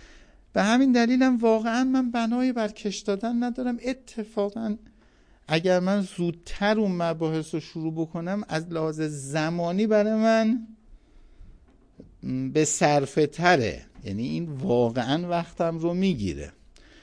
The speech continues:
اما یه مقدار حوصله به خرج بدید دیگه، این ترم هم تمام شد، به لطف خدا از ترم آینده شروع می‌کنیم. خب، ما دربارهٔ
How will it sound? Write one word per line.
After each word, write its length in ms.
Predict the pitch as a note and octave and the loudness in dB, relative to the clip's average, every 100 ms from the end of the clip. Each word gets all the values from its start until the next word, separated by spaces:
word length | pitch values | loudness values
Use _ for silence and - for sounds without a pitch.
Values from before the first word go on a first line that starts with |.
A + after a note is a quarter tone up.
| - _ | -20 _
اما 500 | - A3 B3 B3+ B3+ A#3 | 0 2 4 4 4 2
یه 120 | F4+ | -2
مقدار 560 | F#4 C#4 - G3+ G3 D#3 | -2 -2 2 2 2 -4
حوصله 440 | - D#3 - D3+ F3 | -6 -4 -4 -4 -2
به 120 | G3+ | -4
خرج 400 | - F3 G3 G#3 | -2 -2 0 -2
بدید 340 | G#3+ G#3+ G3 | -6 -6 -6
دیگه، 200 | F3 D#3+ | -6 -6
این 180 | E3 E3+ | -4 -4
ترم 320 | F#3 E3+ E3 | -2 0 0
هم 360 | C#3+ B2 A#2 G#2+ - - _ | 0 -2 -2 -4 -10 -20 _
تمام 460 | - C3+ D3+ F#3 A3 | -6 -4 -2 -2 -4
شد، 320 | A3 G#3+ G3+ - - - - _ | -2 0 0 -4 -20 -20 -20 _
به 120 | D#3+ | -6
لطف 580 | D#3+ E3+ E3+ E3 - E3 | -2 0 0 -2 -4 -4
خدا 540 | D#3+ - D#3+ D#3+ G3+ | -4 -4 0 4 6
از 260 | A3 F#3 - | 6 4 0
ترم 360 | - C#3+ C#3 C#3+ C#3 | 0 2 2 0 -2
آینده 640 | - C#3 C#3+ D3+ D#3 E3 G3+ | 2 4 4 4 2 0 -2
شروع 440 | - - D#3+ E3+ | -4 2 6 6
می‌کنیم. 420 | G#2+ E2 - - - | 6 -2 -14 -20 -10
خب، 240 | - C#4+ - - - - - - - - - - - - - - - - - - | 8 8 8 -2 -18 -18 -20 -20 -20 -20 -20 -20 -20 -20 -14 -8 -8 -8 -16 -2
ما 340 | B3+ D#4+ E4 B3 - - _ - | 2 4 4 0 -14 -20 _ 2
دربارهٔ 1040 | F#3+ A3 A3+ A#3+ A#3 A#3 A3+ A3 G#3+ G3+ | 6 6 4 2 2 2 4 4 4 2